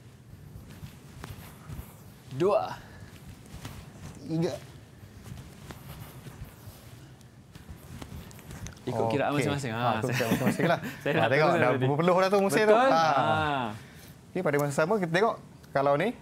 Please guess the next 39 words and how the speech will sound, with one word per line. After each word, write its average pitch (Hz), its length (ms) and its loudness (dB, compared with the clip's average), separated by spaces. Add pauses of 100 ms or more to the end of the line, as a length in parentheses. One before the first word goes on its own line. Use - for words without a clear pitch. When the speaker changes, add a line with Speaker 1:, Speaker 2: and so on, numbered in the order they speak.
(120)
Speaker 2:
kadar 131 240 2
nadi 139 160 0
kita 143 160 0
pun 151 160 0
dah 123 80 0
meningkat, 131 560 2
Speaker 1:
Betul. - 80 -6
Speaker 2:
suhu 139 160 0
badan 120 160 2
kita 113 80 2
dah 117 80 2
Speaker 1:
Badan 123 160 2
pun 123 80 0
Speaker 2:
meningkat, 143 320 2
Speaker 1:
dah 127 80 0
Speaker 2:
kita 135 160 -2
Speaker 1:
rasa 143 80 4
Speaker 2:
dah 139 80 0
bersedia 151 320 4
Speaker 1:
panas. 104 240 -2
Speaker 2:
untuk 123 320 -2 (240)
aktiviti 131 600 0 (100)
yang 117 160 0
seterusnya. - 640 -4
Speaker 1:
Ayuh, 123 200 0 (120)
tunggu 113 240 -4
apa 113 240 -2
lagi, 131 240 -2
Cikgu? 180 220 2 (500)
Speaker 2:
Okey, 104 320 -4
sebelum 180 320 0
kita 190 160 2
mula 190 160 4
lebih 190 240 4
lanjut, 233 240 4
Speaker 1:
Mhm. 170 480 -2
Speaker 2:
pastikan 139 400 -2
kita 160 160 -4
buat 180 320 2